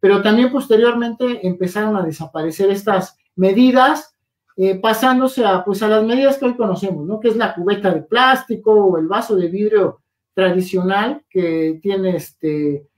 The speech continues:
medio litro, que tiene trescientos mililitros, dependiendo lo que la gente quiere tomar.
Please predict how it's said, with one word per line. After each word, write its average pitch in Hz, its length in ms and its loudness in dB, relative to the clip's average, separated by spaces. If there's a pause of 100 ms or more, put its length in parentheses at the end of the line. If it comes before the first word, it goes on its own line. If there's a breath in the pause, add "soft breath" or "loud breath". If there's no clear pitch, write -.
(140)
medio 202 360 4
litro, 240 500 4
que 180 100 0
tiene 202 380 2
trescientos 185 560 -6
mililitros, 170 640 -4
dependiendo 185 540 -2
lo 185 180 0
que 156 220 -2
la 156 120 -8
gente 185 340 -4
quiere 180 300 2
tomar. 220 340 -2